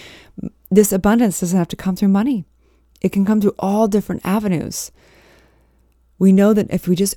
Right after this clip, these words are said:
open the eye, your eyes, open our eyes, the universe is abundant. It's waiting to give you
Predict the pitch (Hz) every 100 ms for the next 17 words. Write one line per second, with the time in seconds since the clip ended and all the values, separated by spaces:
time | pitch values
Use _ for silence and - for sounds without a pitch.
0 | - 202 202 196 180 185 208 - 165 175
1 | - 196 233 190 - - 208 220 196 -
2 | 185 226 208 165 - 180 170 214 226 208
3 | 196 180 175 185 226 196 190 185 180 202
4 | 226 208 156 170 180